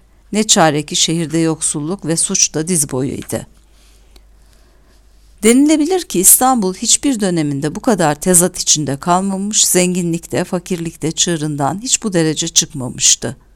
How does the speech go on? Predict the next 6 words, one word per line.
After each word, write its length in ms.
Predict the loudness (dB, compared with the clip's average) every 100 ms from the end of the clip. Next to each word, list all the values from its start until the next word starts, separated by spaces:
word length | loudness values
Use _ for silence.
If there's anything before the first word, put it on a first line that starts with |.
| _ _ 0
Denge 340 | 0 2 -2
bozulmuştu. 840 | -2 -4 -4 -6 -4 -2 -2 -6 -14 _ _ _ _ _ _ _ _ -20 -20 _ -2
Bu 140 | 0
ikindi 420 | 0 0 0 2
vaktinde 560 | 2 2 -2 -6 -2 2
sadrazamın 1040 | 2 2 2 2 4 2 0 -2 -4 -6